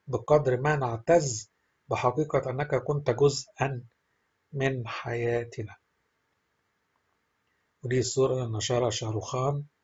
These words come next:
وهو مع عرفان خان، الله يرحمه. لو أعجبكم الفيديو، يا ريت تشتركوا في القناة وتفعلوا الجرس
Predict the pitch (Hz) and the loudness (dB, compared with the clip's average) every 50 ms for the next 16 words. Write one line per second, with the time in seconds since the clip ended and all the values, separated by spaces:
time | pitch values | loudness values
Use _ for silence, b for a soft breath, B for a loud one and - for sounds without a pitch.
0 | _ _ _ _ _ _ _ - 117 113 113 120 117 113 110 107 113 113 110 104 | _ _ _ _ _ _ _ -4 0 2 4 4 4 4 2 0 -2 -2 -4 -4
1 | 104 101 98 98 - - 107 107 107 107 107 104 107 - _ _ _ _ _ - | -4 -6 -6 -8 -8 -6 -4 -4 -4 -4 -6 -8 -12 -18 _ _ _ _ _ -8
2 | - 107 101 104 104 104 101 98 _ _ _ _ _ _ _ _ _ _ _ _ | -4 -4 -2 -2 -4 -6 -10 -16 _ _ _ _ _ _ _ _ _ _ _ _
3 | _ _ _ _ _ _ _ 117 107 101 101 104 101 101 104 101 - - 117 110 | _ _ _ _ _ _ _ -10 -8 -6 -4 -4 -4 -6 -6 -8 -10 -12 -14 -14
4 | 107 - _ _ _ _ _ _ _ _ _ _ _ _ _ _ _ _ _ _ | -16 -18 _ _ _ _ _ _ _ _ _ _ _ _ _ _ _ _ _ _
5 | _ _ _ _ 135 143 143 143 - 117 117 113 131 127 120 - - 113 107 101 | _ _ _ _ 2 4 4 4 4 2 2 4 4 4 4 2 0 -2 -2 -4
6 | 95 107 131 135 135 143 123 117 117 117 - - - - 120 110 - - 110 - | 0 0 0 2 2 2 0 0 -2 -4 -8 -8 -6 -4 -4 -4 -4 -6 -4 -4
7 | 117 110 - - 107 98 101 110 120 131 143 143 139 123 - - 113 107 110 117 | -4 -4 -4 -6 -6 -6 -4 -4 -2 -2 -2 -4 -6 -6 -4 -4 -4 -2 -2 -2
8 | 120 117 110 107 120 123 127 139 139 - - - | 0 0 0 0 0 0 0 0 -2 -4 -8 -16